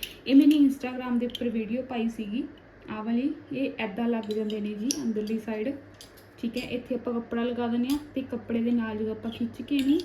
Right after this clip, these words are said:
ਇਸ ਤਰ੍ਹਾਂ ਜਿਹੜੇ ਉਹ ਕਲਿੱਪਸ ਲੱਗ ਜਾਂਦੇ ਨੇ ਜੀ ਸਾਰੇ ਇਹਦੇ ਉੱਪਰ। ਠੀਕ ਹੈ ਜੀ, ਤੁਹਾਨੂੰ ਮੈਂ, ਅ, ਅਲੱਗ ਤੋਂ ਇੱਕ ਵੀਡੀਓ ਕੱਪੜਾ ਲਾ ਕੇ ਵੀ ਦਿਖਾਊਂਗੀ,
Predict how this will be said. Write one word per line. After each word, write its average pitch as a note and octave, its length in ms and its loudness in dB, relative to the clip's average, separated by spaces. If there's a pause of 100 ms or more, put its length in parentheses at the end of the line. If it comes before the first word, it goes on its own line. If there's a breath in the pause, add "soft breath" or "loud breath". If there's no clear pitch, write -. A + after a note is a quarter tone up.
(320)
ਇਸ A3+ 180 -6
ਤਰ੍ਹਾਂ A3+ 220 -2
ਜਿਹੜੇ G#3+ 240 -2 (120)
ਉਹ D4+ 60 -2 (440 loud breath)
ਕਲਿੱਪਸ C4+ 340 0
ਲੱਗ A3+ 180 2
ਜਾਂਦੇ G3+ 360 -2
ਨੇ G#3 80 0
ਜੀ G3+ 200 -2
ਸਾਰੇ G3+ 380 -4
ਇਹਦੇ G#3 240 -2
ਉੱਪਰ। G#3 280 -8 (960)
ਠੀਕ A#3+ 200 -4
ਹੈ A#3+ 60 4
ਜੀ, C4 140 0
ਤੁਹਾਨੂੰ D4 340 6
ਮੈਂ, D4 220 6
ਅ, - 640 -10
ਅਲੱਗ C4 200 2 (140)
ਤੋਂ D#4+ 80 2
ਇੱਕ D4+ 160 0
ਵੀਡੀਓ C4 280 4
ਕੱਪੜਾ B3 320 -4
ਲਾ A#3+ 180 -4
ਕੇ C4 220 -4
ਵੀ C4 200 0
ਦਿਖਾਊਂਗੀ, C4 580 0